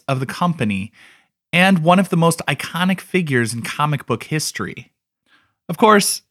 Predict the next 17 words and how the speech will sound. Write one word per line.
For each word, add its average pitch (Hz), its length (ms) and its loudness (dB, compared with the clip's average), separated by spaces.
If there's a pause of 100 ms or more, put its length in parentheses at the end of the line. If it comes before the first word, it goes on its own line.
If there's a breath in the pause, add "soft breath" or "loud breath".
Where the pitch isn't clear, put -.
everyone 190 340 6
loves 185 220 4
a 160 40 -4
good 165 280 2
underdog 113 520 2
story, 104 460 -4
so 151 440 2
for - 260 0
this 202 340 -2
mini 147 320 2
episode, 175 640 0
we're 165 180 2
gonna 302 160 -8
cover 185 380 0
how 143 180 -2
Stan 175 640 -2
Lee 156 360 -2